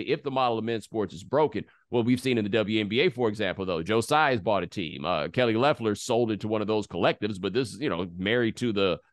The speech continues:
uh, the man who ran the New York Stock Exchange, right? Like, I know she had, not to say she didn't have her own money. I'm just seas-, saying that to say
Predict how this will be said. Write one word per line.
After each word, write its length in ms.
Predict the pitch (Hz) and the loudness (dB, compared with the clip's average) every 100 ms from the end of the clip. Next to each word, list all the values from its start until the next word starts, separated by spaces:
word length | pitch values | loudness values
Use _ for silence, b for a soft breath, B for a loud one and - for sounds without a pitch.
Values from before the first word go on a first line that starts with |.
| _ _ _ | _ _ _
uh, 440 | 107 104 95 87 82 | 2 4 4 2 -2
the 220 | 95 101 | -2 0
man 300 | 95 120 131 | 0 0 2
who 120 | 120 113 | 0 0
ran 300 | 117 131 117 | 0 0 0
the 80 | |
New 120 | 107 135 | 0 2
York 200 | 127 104 | 2 0
Stock 300 | 143 139 110 | 0 0 -2
Exchange, 540 | - 123 78 - - | -8 -6 -6 -8 -2
right? 300 | 104 120 113 | 2 2 2
Like, 200 | 107 101 | 0 2
I 80 | 127 | 2
know 140 | 135 | 0
she 160 | 127 135 | 2 -2
had, 100 | 139 | 0
not 160 | 147 | -2
to 80 | 135 | -2
say 160 | 135 135 | 0 0
she 180 | 143 139 | 0 -4
didn't 220 | 131 120 | 0 2
have 140 | 123 | 4
her 120 | 131 | 4
own 200 | 123 107 | 4 2
money. 280 | 107 165 120 | 0 0 0
I'm 140 | 117 120 | -2 -4
just 180 | 117 | -6
seas-, 320 | - 127 95 - | -2 -2 -2 -2
saying 280 | 143 117 | 0 2
that 160 | 113 139 | 2 0
to 60 | 107 | -2
say 280 | 131 107 | 0 0